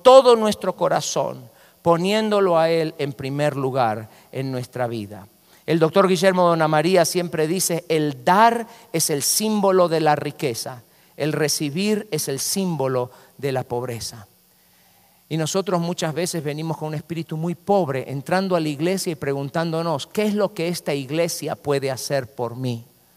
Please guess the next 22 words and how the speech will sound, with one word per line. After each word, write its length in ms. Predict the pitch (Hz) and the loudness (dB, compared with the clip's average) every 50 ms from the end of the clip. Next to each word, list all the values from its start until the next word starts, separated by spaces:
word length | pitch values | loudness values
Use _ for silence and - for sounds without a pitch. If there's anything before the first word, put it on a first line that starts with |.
| _ _ _ _ _ _ _ _ _ | _ _ _ _ _ _ _ _ _
Cuando 220 | - 156 156 156 151 | 0 0 2 2 0
en 80 | 147 | 0
realidad 480 | - 147 143 139 143 143 151 170 180 180 | 2 2 2 2 2 2 6 6 6 6
deberíamos 500 | 160 156 147 139 143 160 170 170 165 143 | 6 4 2 2 2 2 2 0 0 0
bajarnos 520 | 135 143 - - 175 180 180 185 180 165 | 0 -2 0 2 2 2 2 2 0 -2
del 120 | 160 156 147 | -2 -2 0
caballo 580 | - 143 139 156 156 151 143 - 123 127 127 - - - - - - _ _ | 0 2 6 6 6 4 4 0 -4 -4 -6 -8 -14 -20 -20 -20 -20 _ _
con 160 | - 147 147 | -2 0 0
el 120 | 147 143 | 2 0
apóstol 420 | 139 - - 160 160 - - 156 147 | 0 2 2 2 2 2 0 -2 0
San 220 | - 165 151 151 | 0 -2 -2 0
Pablo 500 | - 147 135 131 123 127 131 131 123 113 - _ _ _ _ _ - | 0 0 0 0 -2 -4 -10 -12 -14 -16 -20 _ _ _ _ _ -12
y 80 | 135 | -8
decir, 560 | 131 131 127 - - 147 143 139 127 131 135 - _ _ _ _ _ _ _ _ _ | -6 -6 -6 -4 -4 -2 -2 -2 -2 -4 -10 -16 _ _ _ _ _ _ _ _ _
"Señor, 640 | - - - 143 139 143 147 151 156 151 151 - | -10 -6 -4 -2 -2 0 0 0 0 0 -2 -2
¿qué 120 | - 156 | -2 -2
quieres 480 | 139 - - 160 147 135 127 127 120 - | -2 -2 -2 -2 -2 0 -2 -4 -6 -8
que 140 | - - 123 | -8 -8 -8
yo 260 | - - 131 123 131 | -6 -4 -2 0 2
haga 460 | 131 120 110 101 104 104 107 107 - _ _ _ _ _ _ - | 0 0 -2 -4 -6 -8 -8 -10 -14 _ _ _ _ _ _ -8
por 180 | 120 107 101 | -8 -8 -8
ti?". 320 | - - 123 107 90 - | -6 -6 -6 -6 -6 -8